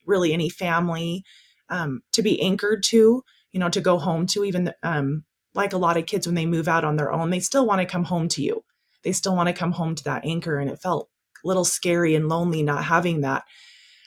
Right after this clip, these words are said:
But seven years passed, and I grew up a lot, and I hurt a lot, and I healed a lot. And it was Father's Day seven years later, and I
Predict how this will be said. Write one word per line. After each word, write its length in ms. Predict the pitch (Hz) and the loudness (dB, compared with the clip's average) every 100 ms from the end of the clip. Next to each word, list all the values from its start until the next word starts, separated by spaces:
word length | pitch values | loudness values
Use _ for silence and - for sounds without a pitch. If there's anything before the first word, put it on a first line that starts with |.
| _ _ - | _ _ -2
But 140 | 180 | -2
seven 380 | - 262 269 254 | 4 4 6 6
years 300 | 233 226 226 | 8 6 4
passed, 520 | - 202 185 190 - | -2 0 0 0 -2
and 80 | 175 | -2
I 260 | 165 147 151 _ _ _ _ _ _ _ | 0 -2 -4 _ _ _ _ _ _ _
grew 260 | - 214 226 | 6 10 10
up 160 | 208 208 | 8 2
a 40 | |
lot, 380 | 208 208 196 196 | 4 6 6 6
and 100 | 160 | 2
I 100 | 160 | -2
hurt 320 | 160 226 247 - | 0 4 4 4
a 60 | |
lot, 340 | 196 185 185 - | 4 4 4 2
and 100 | 165 | -2
I 100 | 156 | -2
healed 380 | 175 233 226 202 | 0 6 6 6
a 20 | |
lot. 380 | 185 170 175 - _ - - _ _ - | 4 4 2 -2 _ -20 -20 _ _ -2
And 640 | 170 156 151 151 156 151 - _ | 2 4 4 4 2 0 -6 _
it 140 | 170 | 2
was 160 | 170 - | 2 2
Father's 540 | 190 175 170 156 156 | 4 4 6 4 4
Day 240 | 147 131 | 0 0
seven 340 | 147 185 180 175 | 0 -2 -2 -2
years 280 | 170 165 160 | 0 -2 2
later, 540 | 156 151 143 147 165 - | 4 4 4 0 -4 -6
and 540 | 165 156 151 156 170 - _ _ _ _ | -2 2 2 0 -2 -8 _ _ _ _
I 640 | 156 156 151 156 156 165 | 0 4 6 4 4 0